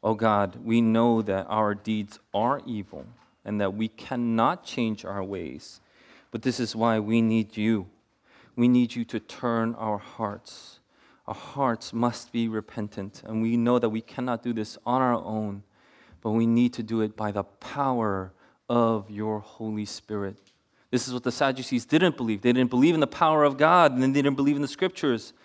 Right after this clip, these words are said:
And so, Lord, help us by changing our hearts so that we could give you due glory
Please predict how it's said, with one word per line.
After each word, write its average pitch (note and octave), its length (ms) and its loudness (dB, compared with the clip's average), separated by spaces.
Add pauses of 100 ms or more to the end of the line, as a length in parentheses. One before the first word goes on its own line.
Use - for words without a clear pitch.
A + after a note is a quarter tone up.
(380)
And B2 120 2
so, C3+ 220 2
Lord, C3 460 4 (540)
help C3+ 400 -6
us A2+ 340 -4
by G2 160 -10
changing G#2 680 -8 (180)
our C3 240 0
hearts - 640 -16 (400)
so - 160 -16
that G2+ 140 -2
we A2 120 -4
could A2 200 -16
give A#2 200 -2
you G2+ 160 -8
due G#2 280 -6
glory G2 540 -8